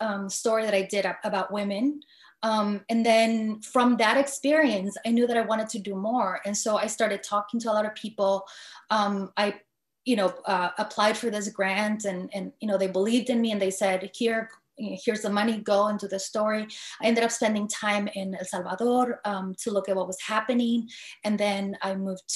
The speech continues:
to, you know, I actually pretty much spent, um, like, two weeks, um, in the U S Mexico border <sighs> along those routes and really, like, spending time with women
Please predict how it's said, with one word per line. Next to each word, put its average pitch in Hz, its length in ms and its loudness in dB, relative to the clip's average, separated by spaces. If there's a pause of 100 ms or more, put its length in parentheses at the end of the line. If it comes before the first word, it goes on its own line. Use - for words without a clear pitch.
to, 185 500 -2
you 208 80 -6
know, 180 140 -6 (160)
I 233 120 6
actually 320 420 6
pretty 254 240 2
much 208 320 0
spent, 202 500 -4 (160)
um, 180 460 -8 (400)
like, 196 240 -10
two 277 240 4
weeks, 214 560 -6 (1300)
um, 226 220 6
in 240 120 6
the 233 120 10
U 233 160 10
S 233 100 2
Mexico 214 320 -2
border 175 380 -2 (220)
<sighs> - 200 -6
along 214 540 4 (140)
those 190 280 4
routes - 500 -8
and 214 220 0
really, 240 460 6
like, 190 360 0
spending 226 420 -2
time 220 200 -2
with 190 180 -4
women 196 500 -2